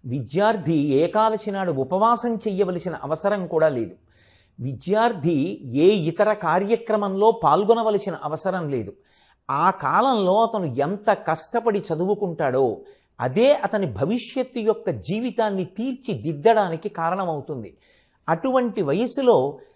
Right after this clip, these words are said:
అసలు వాహనం మీద ప్రయాణం చేద్దాం, వాహనాన్ని వేగంగా నడుపుదామన్న ఆలోచన రావడం ఒక దోషమైతే, అటువంటి వాహనాన్ని సమకూర్చడం కూడా పెద్దలు పునరాలోచించుకోవలసినటువంటి విషయం.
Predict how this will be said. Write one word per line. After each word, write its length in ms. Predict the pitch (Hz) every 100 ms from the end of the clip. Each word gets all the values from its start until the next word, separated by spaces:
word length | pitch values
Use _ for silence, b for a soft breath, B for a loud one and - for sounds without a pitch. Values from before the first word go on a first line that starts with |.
| B
అసలు 220 | - - 196
వాహనం 640 | 117 135 254 311 320 302
మీద 160 | 285
ప్రయాణం 680 | 254 - - 190 233 262 254
చేద్దాం, 600 | 202 202 202 196 226 220
వాహనాన్ని 640 | 160 170 202 254 262 240
వేగంగా 560 | 185 147 185 240 240 233
నడుపుదామన్న 880 | 170 151 202 247 233 233 220 208 160
ఆలోచన 520 | 143 165 226 240 240 202
రావడం 520 | 156 175 214 208 160
ఒక 160 | 131
దోషమైతే, 920 | 185 226 220 202 175 160 196 147 110 - b b b -
అటువంటి 440 | 143 214 226 185
వాహనాన్ని 680 | 117 120 175 233 240 214 180
సమకూర్చడం 840 | - 139 214 311 285 - 247 208
కూడా 280 | 180 175 180
పెద్దలు 640 | 170 151 135 208 196 156 170 -
పునరాలోచించుకోవలసినటువంటి 1600 | 180 233 240 233 202 208 185 196 185 165 160 170 160 160 147 131
విషయం. 280 | 120 135